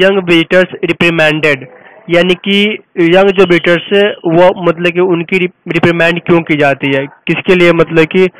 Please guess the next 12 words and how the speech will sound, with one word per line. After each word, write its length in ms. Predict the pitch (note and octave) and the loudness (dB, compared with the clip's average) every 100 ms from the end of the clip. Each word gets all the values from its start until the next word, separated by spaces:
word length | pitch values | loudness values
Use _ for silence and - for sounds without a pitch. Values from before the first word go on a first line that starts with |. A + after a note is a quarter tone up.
| - - _ _ - | -20 -20 _ _ -2
उनकी 240 | D#3 F3 | -2 0
reprimand 480 | E3 D#3+ D#3+ D#3 D#3+ | 0 2 2 2 4
होती 360 | D3+ C#3 C#3+ | 4 4 0
है? 260 | C#3 C3+ C#3 - - | 0 -2 -6 -18 -20
तो 460 | - D#3 D3 D3+ | -4 2 4 4
यहाँ 340 | D3 D3 D#3 D#3+ | 4 2 2 -2
से 220 | - E3 | 0 2
आप 200 | D#3+ D#3 D#3+ | 2 2 -2
लिख 180 | D3+ | -4
सकते 360 | D3+ D#3 - D#3+ | -4 -8 -4 0
हैं 680 | D#3 D#3 D#3+ D#3 D#3+ F3 A#3 - - _ - - - _ _ _ - - - - C#4 | 0 0 0 0 -2 -6 -12 -20 -20 _ -20 -20 -20 _ _ _ -20 -20 -20 -20 -16
ये 560 | F3+ D3+ D3 D3 D3+ D3+ | -8 -4 -2 0 0 -2